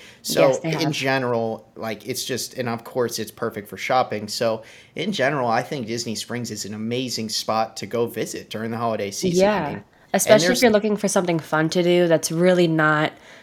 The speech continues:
Speaker 2: like, "Oh, I have to buy a hundred and fifty dollar park ticket." You can go there,
Speaker 1: Exactly.
Speaker 2: you can enjoy the Disney aspects of it,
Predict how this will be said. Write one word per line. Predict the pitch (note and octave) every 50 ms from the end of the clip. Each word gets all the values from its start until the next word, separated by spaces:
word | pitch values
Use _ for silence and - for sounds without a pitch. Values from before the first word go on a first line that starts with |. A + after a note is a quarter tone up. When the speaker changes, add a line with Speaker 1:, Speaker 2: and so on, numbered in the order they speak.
| - _ -
Speaker 2:
like, | E3+ E3+ D#3+ -
"Oh, | - - F#3+
I | F#3 F3+
have | F3 F3 -
to | F3+ E3
buy | D3+ D#3 D#3 D#3
a | D#3 D#3 D3+ D3+ - -
hundred | D3+ F3 E3+ E3 D#3
and | D#3
fifty | - E3 C#3+ D#3
dollar | D3 C#3+ C3+ C3+
park | - - D#3+ D#3 D#3 -
ticket." | - C#3 B2+ C3+ C3 C3+ - - - - - - - -
You | F3+ E3+
can | - G3+
go | F#3+ F#3 F#3 F#3
there, | G3+ A3
Speaker 1:
Exactly. | A3+ G#3+
Speaker 2:
you | G3 F#3
can | - F#3+ F3+
enjoy | F3 E3+ D#3 - D#3+ D#3+ E3 F3
the | F3+ G3
Disney | F3+ F#3 F3+ E3+ F#3 F#3 -
aspects | - D#3 D#3 - - D#3+ D3+ - -
of | D#3 D3+ D3+
it, | D#3 D#3 D3+ -